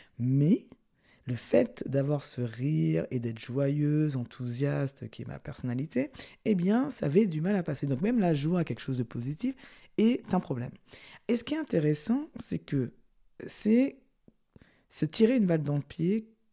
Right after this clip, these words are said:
que de ne pas accepter toutes ces émotions dans l'entreprise. Et je m'explique pourquoi. Parce que ces entre-, ces émotions disent beaucoup de ce que nous voulons.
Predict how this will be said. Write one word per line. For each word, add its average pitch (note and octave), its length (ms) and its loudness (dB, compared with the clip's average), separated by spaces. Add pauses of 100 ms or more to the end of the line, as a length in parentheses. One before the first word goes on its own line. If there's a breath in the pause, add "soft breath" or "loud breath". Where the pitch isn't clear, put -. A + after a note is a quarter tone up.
(180)
que G#3+ 380 2
de C3+ 140 -2
ne C#3 120 -2
pas - 440 2
accepter - 720 -6 (380 loud breath)
toutes A#3+ 220 0
ces D#3 240 -2
émotions D#3 600 0
dans D3 220 -4
l'entreprise. C3+ 640 -8
Et D3 80 -4
je C#3+ 80 -6
m'explique D#3 400 -6
pourquoi. - 420 -14 (460 loud breath)
Parce G#3 220 -2
que D#4 120 2
ces E3+ 360 0
entre-, - 320 0
ces D3 340 0
émotions G#3+ 800 2 (100)
disent E3 560 -4
beaucoup G#3 560 -4 (460 loud breath)
de C3+ 80 -4
ce - 100 -10
que - 120 -2
nous B2+ 200 0
voulons. D3 480 0